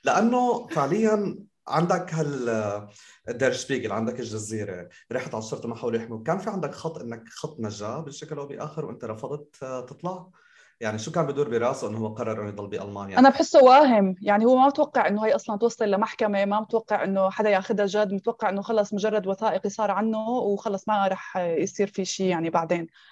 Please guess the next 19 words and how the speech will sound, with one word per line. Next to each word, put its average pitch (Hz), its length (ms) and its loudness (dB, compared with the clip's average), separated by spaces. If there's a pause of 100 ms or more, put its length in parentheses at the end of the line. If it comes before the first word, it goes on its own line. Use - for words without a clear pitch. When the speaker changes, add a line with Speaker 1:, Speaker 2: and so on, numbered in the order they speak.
(540)
Speaker 1:
أو 175 80 6
Speaker 2:
بظن 247 220 10
إنه 233 140 10
Speaker 1:
فكرة 220 40 10
Speaker 2:
هيك، 208 160 4
بظ-، 247 320 10
ب-، 208 60 4
ف-، 302 200 10
بظن 208 400 8
إنه 269 160 10
كان 208 220 8
واهم، 185 440 6
يعني 165 280 -6
ما 220 120 8
متوقع 226 320 6
Speaker 1:
أو 202 60 8
Speaker 2:
الأمور 214 200 6
تتفاقم 208 480 4
لهالدرجة. 180 640 2